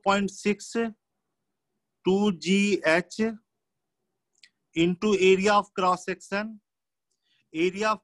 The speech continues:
cross section है ट्वेल्व centimeter square है, तो ट्वेल्व को कितने से डिवाइड कर दें ताकि ये आ जाए मीटर क्यूब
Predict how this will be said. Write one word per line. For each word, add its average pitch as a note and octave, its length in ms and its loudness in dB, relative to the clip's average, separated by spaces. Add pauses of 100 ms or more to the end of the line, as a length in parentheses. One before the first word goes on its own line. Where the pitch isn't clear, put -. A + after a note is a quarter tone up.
cross F#3+ 260 -6
section G3+ 400 -8
है G#3 80 -6
ट्वेल्व G3+ 480 -4
centimeter F#3 960 -4 (680)
square F#3 560 2
है, F3+ 280 2 (560)
तो F3 80 2
ट्वेल्व G3 560 0 (100)
को G3+ 220 2 (140)
कितने F#3+ 380 -4
से G#3 180 -4
डिवाइड G3 480 -2
कर G3 160 -2
दें G3+ 220 -6
ताकि G3+ 720 -4 (380)
ये F3 400 2
आ F3 260 2
जाए G3+ 420 -4
मीटर F#3+ 720 -8
क्यूब G#3 400 -10